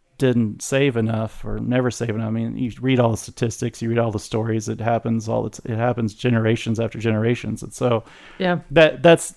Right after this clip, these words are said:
Speaker 1: that's my passion, uh, you know, and so that's my passion coaching my team. And, and that's,
Speaker 2: Mm-hmm.
Speaker 1: you know, kind of what you heard at dinner, like, because I've coached it down to them to advise and coach our clients that way.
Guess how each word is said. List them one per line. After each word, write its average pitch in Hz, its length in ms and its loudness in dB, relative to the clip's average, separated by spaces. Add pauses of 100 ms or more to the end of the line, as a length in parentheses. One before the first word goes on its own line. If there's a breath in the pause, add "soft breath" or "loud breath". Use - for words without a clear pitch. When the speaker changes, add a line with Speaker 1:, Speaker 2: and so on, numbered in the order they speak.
Speaker 1:
that's 151 440 4
my 127 240 2
passion, 165 680 2
uh, 127 680 4
you 131 80 2
know, 120 160 4
and 113 220 0
so 123 320 0 (240)
that's - 400 -8
my 120 140 -2
passion 120 560 -2 (260)
coaching 127 340 0
my 107 140 0
team. 156 480 0
And, 107 200 -4 (420 soft breath)
and 120 120 -2
that's, 120 200 0
Speaker 2:
Mm-hmm. 123 80 -6
Speaker 1:
you 113 60 -2
know, 107 160 -2
kind 120 220 -2
of 110 80 0
what 117 100 2
you 113 100 -2
heard 117 200 2
at 101 120 -2
dinner, 117 400 2
like, 107 420 -4
because 113 560 -4 (280 soft breath)
I've 120 220 0
coached 127 340 0
it 117 100 -6
down 117 260 2
to 110 100 -2
them 110 300 0
to 113 240 -2
advise 110 500 0
and 110 100 -6
coach 117 260 -2
our 117 200 0
clients 110 420 -6
that 113 200 -4
way. 117 340 -4